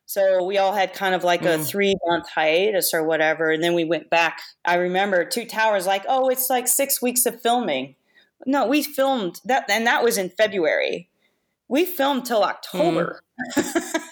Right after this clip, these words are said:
Speaker 1: We just kept going. And then we started filming more stuff with Return of the King and stuff. So it just kind of, we just kept filming and filming and filming. And, and there was moments, like, in between, like,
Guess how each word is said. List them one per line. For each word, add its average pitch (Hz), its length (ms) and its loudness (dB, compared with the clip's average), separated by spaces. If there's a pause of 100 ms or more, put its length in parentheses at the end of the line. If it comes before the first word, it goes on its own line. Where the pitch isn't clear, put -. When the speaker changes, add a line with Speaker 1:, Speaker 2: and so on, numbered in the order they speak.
Speaker 1:
We 403 100 4
just 311 220 -2
kept - 260 -2
going. 190 500 2
And 247 140 2
then 262 140 2
we 247 80 0
started 220 440 0
filming 208 460 0 (260)
more 190 200 2
stuff 185 360 2
with 165 360 -2 (120)
Return 185 360 2
of 156 80 0
the 156 60 -2
King 156 380 2
and 151 160 0
stuff. - 280 -2 (640)
So 196 720 -2
it 180 160 0
just - 300 0
kind 180 260 2
of, 151 260 2 (520)
we 196 80 0
just 185 200 2
kept - 280 -2
filming 175 360 0
and 147 160 -4
filming 170 380 2
and 147 160 -4
filming. 147 540 0 (180)
And, 190 420 0
and 202 220 -2
there 240 140 2
was 247 180 0
moments, 190 360 -2
like, 180 200 2
in 208 140 0
between, 185 520 0
like, 165 280 0